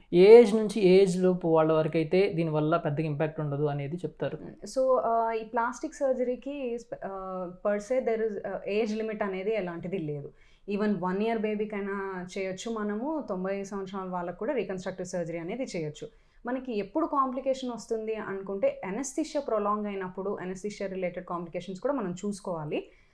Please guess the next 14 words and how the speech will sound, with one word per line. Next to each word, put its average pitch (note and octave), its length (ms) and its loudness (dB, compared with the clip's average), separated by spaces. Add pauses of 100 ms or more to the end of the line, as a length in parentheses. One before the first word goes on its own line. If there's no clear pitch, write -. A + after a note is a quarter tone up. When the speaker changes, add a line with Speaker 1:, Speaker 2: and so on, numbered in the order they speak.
(120)
Speaker 2:
తర్వాత G#3 240 0 (160)
ఐసీయూ G#3 400 -2
మీద F#3+ 220 -4
ఉండే F3+ 220 -2
ఛాన్స్ F3 380 -8
ఉంటుంది, E3+ 480 -6
వెంటిలేటర్ F3+ 500 -6
మీద F3 220 -6
ఉండే E3+ 160 -6
ఛాన్స్ E3+ 360 -8
ఉంటుంది. E3 320 -8
ఇలాంటి A#3 500 -4
కాంప్లికేషన్స్ A#3 640 -6
అయినా G3+ 280 -6